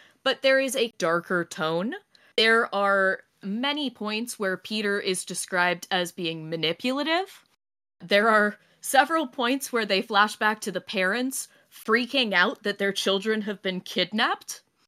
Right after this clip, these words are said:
which of course is not in the Disney version. Let me see. Uh, a couple more things.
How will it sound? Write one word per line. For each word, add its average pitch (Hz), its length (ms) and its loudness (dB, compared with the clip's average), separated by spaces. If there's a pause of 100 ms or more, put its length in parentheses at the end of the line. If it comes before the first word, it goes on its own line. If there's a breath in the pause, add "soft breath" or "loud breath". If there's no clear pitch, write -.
(360)
which 208 180 -6
of 220 140 -8
course 226 320 -4
is 240 120 -6
not 185 220 -2
in 214 160 -4
the 214 80 -2
Disney 180 380 -6
version. 180 540 -6 (600)
Let 208 240 -4
me 202 180 -6
see. 175 560 -8 (120)
Uh, 170 460 2
a 190 100 -6
couple 285 300 -4
more 196 320 -2
things. 185 760 -6